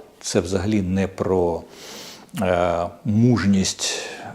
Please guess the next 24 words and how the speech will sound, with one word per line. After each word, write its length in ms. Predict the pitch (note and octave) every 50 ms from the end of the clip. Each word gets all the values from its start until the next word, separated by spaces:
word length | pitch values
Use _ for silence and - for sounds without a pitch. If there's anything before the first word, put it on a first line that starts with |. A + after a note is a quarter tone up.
| -
е, 480 | - F2+ F2 F2 F2 F2 F2 F2 F2 F2
воїнів 720 | E2+ D#2+ E2 E2 G2+ G#2+ G#2 G2 G2 F#2+ F#2+ F#2 F#2 E2
Бонапарта. 840 | F2 F#2 G2 F#2+ G2+ F#2+ - G#2 - - - - - - - - - - - - _ -
Це 140 | - D#3+
про 160 | - - C#3+ C3
інші 260 | A#2+ G#2+ - - A2+
речі. 320 | - - - - - - - - - - - - - - - - - - -
От 100 | F#3 -
так 180 | - D#3 - -
само, 600 | - D3 C#3+ C#3 C3 A#2 A2 G#2+ G#2 G2+ G2+ - -
скажімо, 400 | - - - A2 G#2 G2 F#2+ G2
у 20 | G2+
нас 280 | G#2+ A2+ A2 - -
є, 240 | G2 F2 G2 G#2 G2+
е, 140 | G2+ G2+ G2+ G#2 A2+ - - - F2+ F2+ F2+ F2 F2 F2 E2+ F2 F2 F2 F2 - - - - _ _ _
гурток 680 | - - - G#2 F#2 - - A#2 G#2 G2 - - - -
церква, 460 | - - G#2+ G2+ F2+ - - - - F#2
гурток 560 | G2 F#2+ F2+ - A2 - - - C#3 C3+ -
історичної 560 | G#2+ - - G2 G2+ G#2+ G#2 - G#2+ G2 F2+
реконструкції 760 | F#2+ - - F#2+ - - - A2 G#2 G2 - - - F2+ F2
на 80 | F2 F2+
християнство, 1040 | - - F#2+ F2+ - - - F2+ D#2+ D2+ - C#2+ - - - - - - - G2 G2 - - - -
де 420 | A2 G#2 F#2 F#2+ F#2 F2 F2 F2
люди 420 | E2+ F2 F#2 F#2 F2+ E2 F2+ E2+